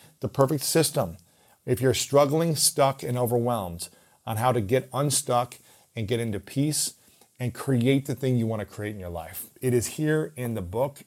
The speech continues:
so make sure to pick it up right now over on Amazon, or you can go to lewishowes dot com slash T G M for the Greatness Mindset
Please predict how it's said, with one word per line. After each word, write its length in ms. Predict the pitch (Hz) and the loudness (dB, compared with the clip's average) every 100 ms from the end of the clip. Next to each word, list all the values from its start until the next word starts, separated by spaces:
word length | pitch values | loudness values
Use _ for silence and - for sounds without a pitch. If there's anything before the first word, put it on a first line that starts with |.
| _ | _
so 200 | - 117 | -6 -4
make 220 | 104 120 | -2 -4
sure 140 | - 117 | -4 -6
to 80 | |
pick 220 | - 117 110 | -6 -6 -4
it 80 | |
up 180 | 107 95 | -6 -4
right 220 | 107 110 | -6 -6
now 360 | 107 107 107 107 _ _ _ | -6 -8 -6 -8 _ _ _
over 160 | - 95 | -10 -8
on 120 | 90 | -8
Amazon, 640 | 127 143 143 123 127 127 123 - _ _ | -6 -2 0 0 0 0 -4 -12 _ _
or 100 | 120 | -2
you 100 | 120 | 0
can 140 | 120 | 0
go 180 | 104 117 | 0 -2
to 140 | 110 110 | -4 -6
lewishowes 560 | 104 120 110 113 104 | -2 -2 0 0 0
dot 220 | 110 104 | -2 -4
com 400 | - 123 120 120 - | -6 -6 -4 -4 -6
slash 540 | - 113 110 101 - - _ _ | -6 -4 -4 -6 -10 -18 _ _
T 340 | - 156 151 151 - | 0 2 2 -2 -8
G 320 | 95 123 123 - | 0 0 0 -4
M 360 | 131 104 85 - _ | -6 -6 -8 -16 _
for 220 | - 117 | -8 -6
the 140 | 101 104 | -4 -4
Greatness 440 | 95 113 110 101 | -4 -6 -6 -8
Mindset 540 | 107 98 101 - 110 | -8 -8 -6 -6 -6